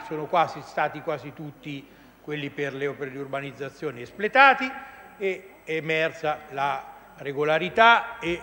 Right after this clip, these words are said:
la precisa applicazione di tutte le normative che sono richieste. La Protezione Civile regionale periodicamente comunque effettua incontri col C N S per verificare andamento, consegne delle sae.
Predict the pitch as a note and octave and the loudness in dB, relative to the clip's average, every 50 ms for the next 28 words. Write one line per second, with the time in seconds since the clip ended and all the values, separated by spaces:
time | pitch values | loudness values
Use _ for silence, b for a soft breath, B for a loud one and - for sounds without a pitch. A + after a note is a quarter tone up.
0 | - - D3+ D#3 D3 - - D3+ D3 - - F#3 E3 - D#3+ C#3+ - - D#3 D3 | -8 -8 -6 -6 -6 -6 -8 -10 -10 -10 -10 -10 -8 -8 -8 -8 -8 -8 -12 -8
1 | - E3 D#3+ - - - F3+ F3 F3 E3+ D#3 E3+ D#3+ - D3 C#3 C#3+ - D#3+ D3+ | -6 -6 -8 -8 -8 -6 -4 -2 -2 -2 -4 -4 -8 -12 -12 -14 -12 -8 -8 -8
2 | D3 - - D#3 - E3 D#3 D3 D3+ D3 C#3+ C#3+ C#3+ C#3 - - C#3+ C#3 C3 C3+ | -10 -10 -14 -16 -14 -12 -12 -10 -8 -8 -8 -8 -8 -10 -10 -10 -10 -8 -8 -8
3 | C3 B2+ - - B B B B B B B B B B - D#3 D3+ C#3+ C#3 C#3 | -8 -10 -12 -18 B B B B B B B B B B -10 -8 -8 -8 -8 -10
4 | - - - - - - - - - - E3+ D#3+ D3 C#3+ D3+ D#3 C#3 - C#3+ C#3+ | -14 -18 -20 -20 -20 -20 -20 -20 -10 -6 -2 0 0 0 -2 -4 -8 -10 -12 -12
5 | A#2+ C3 A#2 A#2 A#2+ - - - C3 - - - - - b b b b b b | -12 -10 -10 -10 -10 -12 -16 -20 -20 -20 -20 -20 -20 -20 b b b b b b
6 | b b b b b b b b _ - - - F3+ F3+ - - - _ _ _ | b b b b b b b b _ -20 -20 -20 -20 -20 -20 -20 -20 _ _ _
7 | _ _ _ - - - - _ _ _ _ - D3 E3+ F#3+ F#3+ F#3+ G#3 G3 - | _ _ _ -20 -20 -20 -20 _ _ _ _ 0 6 8 8 8 8 6 2 2
8 | - G3+ F#3+ - G3+ G3 F#3+ G3+ G3 G3+ C4+ C#4 D4 D4+ D#4 C#4 B3 - G#3+ G#3+ | 2 0 2 2 4 6 6 6 6 6 6 6 8 6 6 6 2 4 4 4
9 | G#3+ G#3+ F#3 G#3 G#3 A#3+ B3 B3+ C4+ C#4+ D4 C#4 - A#3 G3 - A#3 A#3+ B3+ B3 | 4 4 2 4 6 4 6 6 4 2 0 0 0 0 2 2 2 2 2 0
10 | G#3 - A3+ G#3+ - - B3+ A#3+ B3 - A3 G#3+ A3 G3+ C4 B3+ B3 A#3+ - G#3+ | 0 2 2 2 4 4 4 4 4 2 -2 -4 -2 2 4 6 6 6 4 0
11 | G3+ F3+ - G3+ G3 F#3+ - - G#3+ A#3 B3+ C4+ B3+ B3+ C4 B3 - - C4 A#3+ | -4 -2 0 0 0 0 0 0 -2 0 0 0 0 2 0 0 -2 -2 -4 -2
12 | A#3 A3 G#3 G3+ A3 B3 B3+ C4 G#3 A#3 A3 F3+ G#3+ G3 F#3 F3+ F#3 G#3 A3 A#3 | 0 0 0 0 0 -2 -2 -2 -2 -4 0 4 6 6 8 8 8 6 6 4
13 | B3+ B3 G#3+ G#3 G3 G3+ G3 F3 - G#3 F#3+ A3+ A3 G#3+ A3 G3 F#3+ F#3 F3+ F3+ | 4 4 4 4 4 4 2 2 2 2 6 6 6 6 6 4 4 4 4 2
14 | F3+ D#3+ F#3 F3+ F3+ - - D3 B2 B2 C3 - - | 0 0 0 0 -2 0 0 0 0 0 -2 -4 -6